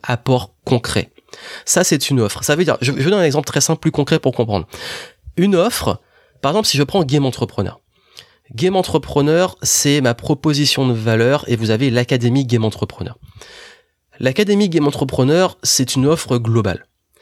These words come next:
Dans cette offre, je vais pas entrer dans les détails, mais dans cette offre, il y a plusieurs formats. Il y a des formations, il y a des immersions, il y a des masterminds, il y a un, un gros événement, il y a des, euh, petits événements, des petites conférences, il y a des tournées, et cetera. Ça, c'est des formats différents.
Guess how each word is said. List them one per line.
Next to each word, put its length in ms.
Dans 280
cette 260
offre, 460
je 80
vais 80
pas 100
entrer 120
dans 40
les 80
détails, 140
mais 80
dans 100
cette 240
offre, 260
il 80
y 60
a 80
plusieurs 360
formats. 360
Il 20
y 40
a 40
des 80
formations, 560
il 20
y 40
a 40
des 220
immersions, 500
il 40
y 20
a 20
des 100
masterminds, 640
il 80
y 80
a 280
un, 200
un 120
gros 200
événement, 840
il 80
y 20
a 60
des, 240
euh, 120
petits 420
événements, 360
des 60
petites 180
conférences, 460
il 40
y 20
a 20
des 120
tournées, 340
et 40
cetera. 380
Ça, 200
c'est 140
des 100
formats 280
différents. 420